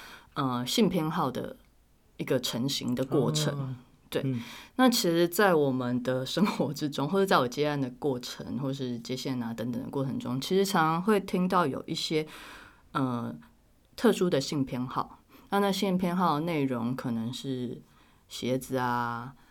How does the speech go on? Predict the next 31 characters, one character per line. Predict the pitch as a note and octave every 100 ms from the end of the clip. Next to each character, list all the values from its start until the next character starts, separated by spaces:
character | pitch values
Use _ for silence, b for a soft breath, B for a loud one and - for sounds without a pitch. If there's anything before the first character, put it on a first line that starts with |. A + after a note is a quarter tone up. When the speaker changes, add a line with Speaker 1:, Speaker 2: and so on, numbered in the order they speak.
| b -
Speaker 1:
那 | D3 B2 A#2 A#2+
可 | D3
能 | B2+ A#2
是， | A#2+ D3 B2+ B2 - _ -
呃， | A#2+ A2+
裙， | - -
短 | - A#2+
裙 | A#2+ - A#2+ B2
啊， | B2 B2 B2 B2+ b b b b
那 | -
也 | G#3+ F#3
可 | F3+
能 | C#3 B2+
是， | C3+ F3+ D#3 D#3 b b
呃， | - C3+
女 | B2+
性 | B2+ F#3+
的 | D#3+
内 | E3+ E3+
衣 | E3+ E3+
啊， | D#3 D3+ D3 D3+ - -
可 | -
能 | C3 A#2
是， | A#2+ - C3 B2 - b b -
呃， | B2+
刚 | B2 C#3
刚 |
博 | C3+ B2+
伟 | B2+
讲 | B2 A#2+ A#2+
到 | C#3 C3 A#2+